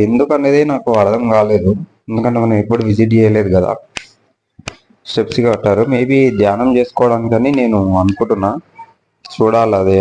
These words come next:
అంటే నాకు కూడా తెలీదు. ఒకసారి మళ్ళీ నేను విజిట్ చేస్తా, చేసిన తర్వాత క్లియర్ డీటెయిల్స్ తీసుకొని నెక్స్ట్ టైమ్ మళ్ళీ ఒక చిన్న షార్ట్ వీడియోలో అప్డేట్ చేసే ప్రయత్నం చేస్తా. చూడండి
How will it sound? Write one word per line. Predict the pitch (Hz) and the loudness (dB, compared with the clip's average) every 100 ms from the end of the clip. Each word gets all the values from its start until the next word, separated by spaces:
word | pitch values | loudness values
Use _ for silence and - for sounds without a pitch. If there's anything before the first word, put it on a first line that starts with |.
| 95 | 0
అంటే | 98 101 135 104 - _ - 101 | 0 0 2 0 -4 _ -4 -2
నాకు | 98 | 0
కూడా | 110 113 | 0 0
తెలీదు. | 101 101 101 104 113 | 2 2 0 -2 -4
ఒకసారి | 101 - 104 107 | -4 -4 -2 0
మళ్ళీ | 98 110 110 | 0 0 0
నేను | 107 98 | 0 0
విజిట్ | 95 104 101 | 0 0 0
చేస్తా, | 98 - 101 107 - - - - - - | -2 -4 -8 -8 -14 -18 -18 -18 -18 -6
చేసిన | 113 110 107 | -2 -2 -2
తర్వాత | 110 110 117 | -2 -2 -2
క్లియర్ | 110 104 110 110 | 0 0 0 2
డీటెయిల్స్ | 107 104 101 | 2 2 0
తీసుకొని | 98 95 - 107 123 160 147 - _ _ _ _ - 101 95 | -2 -2 -4 -2 0 -2 -6 -14 _ _ _ _ -12 -4 -2
నెక్స్ట్ | 95 98 - | -2 -2 -2
టైమ్ | 110 107 | 0 0
మళ్ళీ | 101 | -2
ఒక | 95 95 | -4 -4
చిన్న | 104 101 - | 0 0 0
షార్ట్ | 98 101 | -4 0
వీడియోలో | 104 104 101 | 0 2 0
అప్డేట్ | 95 95 98 101 | 0 0 2 2
చేసే | 98 98 92 | 2 -2 0
ప్రయత్నం | 98 104 92 | 0 0 2
చేస్తా. | 90 - 101 117 - _ - - _ _ _ _ _ - | 0 -2 -4 -6 -8 _ -20 -20 _ _ _ _ _ -6
చూడండి | 104 98 98 | -2 0 -2